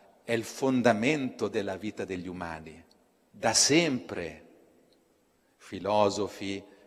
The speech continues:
poeti, eh, monaci di tutte le specie hanno insistito che la nostra umanità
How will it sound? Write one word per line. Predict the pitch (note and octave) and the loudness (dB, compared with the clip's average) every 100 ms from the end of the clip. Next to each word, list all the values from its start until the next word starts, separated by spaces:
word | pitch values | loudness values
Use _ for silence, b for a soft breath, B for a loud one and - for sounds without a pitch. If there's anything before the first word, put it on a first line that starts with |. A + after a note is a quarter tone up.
| B | B
poeti, | F#2+ F#2 G2 G2+ F#2+ - G2 G2 F#2+ B B B B _ - | -4 2 4 2 -2 -10 -8 -6 -10 B B B B _ -18
eh, | F#2 F2 F2 E2 D#2 D2+ - | -12 -10 -10 -12 -14 -18 -18
monaci | G2+ F#2+ G2+ G2+ G2+ - | -6 0 2 2 -4 -8
di | F2+ | -8
tutte | G#2 - | -10 -8
le | F#2+ | -8
specie | F2+ - G2+ G2+ - A2+ A#2+ | -8 -8 -8 -6 -4 -6 -8
hanno | - A2+ A2 | -10 -8 -6
insistito | A2+ G2+ A#2 - - C3 C3 A#2 | -4 -2 -2 -4 -4 -8 -6 -8
che | A2 | -4
la | G2 | -6
nostra | G2 G#2+ - G#2+ | -6 -6 -8 -10
umanità | F#2+ F#2 F2+ - F2+ A2 | -10 -10 -10 -8 -6 -8